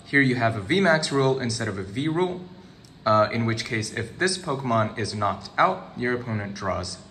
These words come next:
three prize cards instead of two or one. These are typically really, really powerful Pokemon that you wanna have as attackers in your deck.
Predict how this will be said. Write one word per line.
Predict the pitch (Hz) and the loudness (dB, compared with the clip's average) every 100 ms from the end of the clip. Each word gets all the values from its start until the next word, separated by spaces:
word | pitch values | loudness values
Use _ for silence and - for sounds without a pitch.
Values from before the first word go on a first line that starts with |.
| - | -16
three | - 233 202 - | 2 2 2 -2
prize | - 107 - | -6 -4 -4
cards | 95 85 - - | -4 -4 -6 -8
instead | 104 - 101 | -8 -6 -6
of | 95 - | -6 -6
two | - 185 | -2 0
or | 135 139 | 0 -2
one. | 104 - - - - - - - - - - - - - - - | -4 -8 -12 -18 -20 -20 -20 -20 -20 -20 -20 -20 -20 -20 -20 -2
These | 185 220 | 0 4
are | 233 | 4
typically | - 180 165 156 | 4 2 2 2
really, | 120 151 180 170 | 2 4 6 4
really | 147 147 127 | 2 0 0
powerful | 120 120 117 110 | 2 2 0 -6
Pokemon | 120 117 120 113 110 | -4 -4 0 0 0
that | 95 | -4
you | 101 | -6
wanna | 104 104 | -4 -4
have | 104 101 98 | -2 -2 -2
as | 95 90 - | -4 -6 -8
attackers | - - 135 123 117 98 - | -12 -4 0 0 -2 -4 -4
in | 185 202 | -2 2
your | 175 | 2
deck. | 123 123 - | 2 0 -4